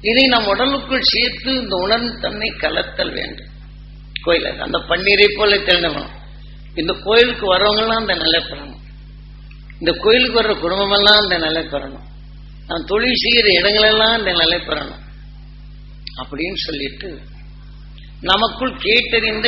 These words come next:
பிறருடைய தோஷங்களை நாம் அதை நீக்க வேண்டும். அப்படி நீக்க வேண்டும் என்றால்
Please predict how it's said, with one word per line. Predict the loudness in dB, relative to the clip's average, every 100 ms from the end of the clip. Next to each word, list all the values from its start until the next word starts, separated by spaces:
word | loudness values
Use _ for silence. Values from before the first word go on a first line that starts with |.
| 0
பிறருடைய | 0 0 0 0 -4 -2
தோஷங்களை | -2 -2 -2 -2 -2 -2 -4 -12 -18 -18 -18 -18 -18 -18 -18 -18 -18 -18 -18 -18 -18 -18 -14 -10
நாம் | -4 -2 0 -2
அதை | -2 -4 -4
நீக்க | -4 -2 -4
வேண்டும். | -4 -8 -14 -16 -18 -18 -18 -18 -18 -18 -18 -18 -18 -18 -18 -18 -18 -18 -18 -18 -18 -18 -18 -18 -18 -18 -18 -18 -18 -18 -16 -2
அப்படி | -2 0 0 4
நீக்க | 4 4 2 0
வேண்டும் | 2 0 2
என்றால் | 0 4 4 4